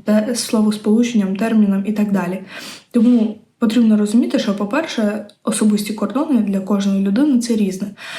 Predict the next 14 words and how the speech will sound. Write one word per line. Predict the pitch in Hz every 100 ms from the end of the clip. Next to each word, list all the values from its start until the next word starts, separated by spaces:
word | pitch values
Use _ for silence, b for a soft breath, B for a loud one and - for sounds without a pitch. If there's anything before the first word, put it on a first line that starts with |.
| B -
Але | 202 285 311
якщо | 233 220 - 240
думати | 208 240 214 202
так | 196 196 196 -
прям, | 190 190 196
типу, | 196 -
глобально, | 190 170 190 190 180 180 302 320 226 196
та, | 208 254 294
що | - - 202 196
це | 196 202
означає | 190 202 196 220 196 185 185
для | 190 185 185 -
більшості | 190 196 196 208 - 190
людей, | 185 202 302 370